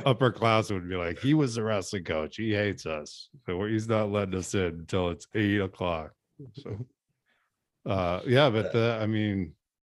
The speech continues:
and then I, I played one year. I had, uh,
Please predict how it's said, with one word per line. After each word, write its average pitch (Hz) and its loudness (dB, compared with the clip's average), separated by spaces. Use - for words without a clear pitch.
and 107 4
then 117 8
I, 127 8
I 113 4
played 113 4
one 101 2
year. 95 2
I 95 -4
had, 90 -2
uh, 85 -2